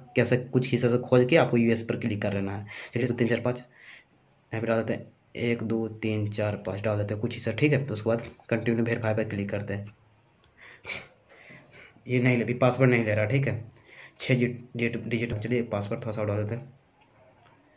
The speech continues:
चलिए कुछ हिस्सा से सात आठ डाल दें, उसके बाद verify पर click करते हैं।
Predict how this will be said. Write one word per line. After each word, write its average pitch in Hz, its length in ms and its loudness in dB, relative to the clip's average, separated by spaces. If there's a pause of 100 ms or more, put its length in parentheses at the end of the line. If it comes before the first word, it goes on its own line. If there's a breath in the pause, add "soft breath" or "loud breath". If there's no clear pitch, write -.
(340 soft breath)
चलिए 110 120 -4
कुछ 107 160 -6
हिस्सा 117 160 -4
से 113 100 -8
सात 110 280 -2
आठ 107 60 -2
डाल 107 180 0
दें, 117 160 -4
उसके - 240 -6
बाद 117 120 -2
verify 107 280 0
पर 107 140 -2
click 104 220 -4
करते 101 220 -8
हैं। 104 280 -12